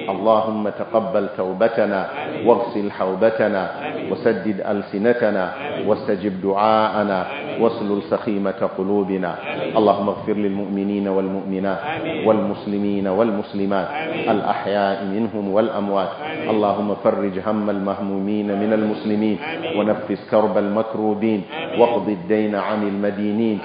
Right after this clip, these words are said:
واشف مرضانا ومرضى المسلمين. اللهم آمنا في أوطاننا، وأصلح أئمتنا وولاة أمورنا. اللهم وفق ولاة أمورنا لما فيه صلاح العباد والبلاد، برحمتك يا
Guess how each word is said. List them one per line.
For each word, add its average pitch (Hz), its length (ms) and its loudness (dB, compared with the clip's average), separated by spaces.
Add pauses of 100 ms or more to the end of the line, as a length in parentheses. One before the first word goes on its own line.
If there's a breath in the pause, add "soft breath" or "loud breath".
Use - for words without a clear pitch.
(300)
واشف 107 260 2
مرضانا 101 720 2
ومرضى 98 460 0
المسلمين. 98 640 -2 (400)
اللهم 104 460 2
آمنا 98 600 -2
في 101 240 -2
أوطاننا، 104 680 0 (400)
وأصلح 98 480 -2 (180)
أئمتنا 104 720 0
وولاة 107 540 2 (180)
أمورنا. 98 460 -2 (480)
اللهم 104 340 4
وفق 110 460 2
ولاة 101 340 0 (160)
أمورنا 104 520 -2
لما 98 280 -2
فيه 101 240 -6 (160)
صلاح 101 320 -2
العباد 101 560 0
والبلاد، 110 560 4 (440)
برحمتك 101 560 -4
يا 98 220 0